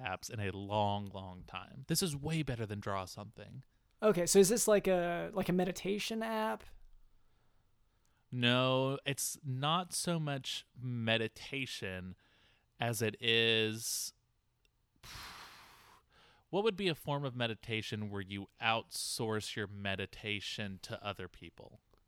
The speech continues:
Speaker 1: Does that make sense?
Speaker 2: N-, no.
Speaker 1: Okay, what about the idea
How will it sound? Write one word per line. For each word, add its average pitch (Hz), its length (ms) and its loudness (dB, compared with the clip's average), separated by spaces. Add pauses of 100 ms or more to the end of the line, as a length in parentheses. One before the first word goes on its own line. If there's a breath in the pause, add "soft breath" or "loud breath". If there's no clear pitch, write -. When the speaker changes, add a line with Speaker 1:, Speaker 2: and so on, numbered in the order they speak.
(640)
Speaker 1:
Does 123 100 -6
that 170 140 2
make 170 180 -4
sense? 180 460 -8 (400)
Speaker 2:
N-, 208 180 2 (100)
no. 202 640 6 (1400 soft breath)
Speaker 1:
Okay, 131 180 4
what 131 280 4
about 147 400 4
the 123 160 4
idea 107 760 2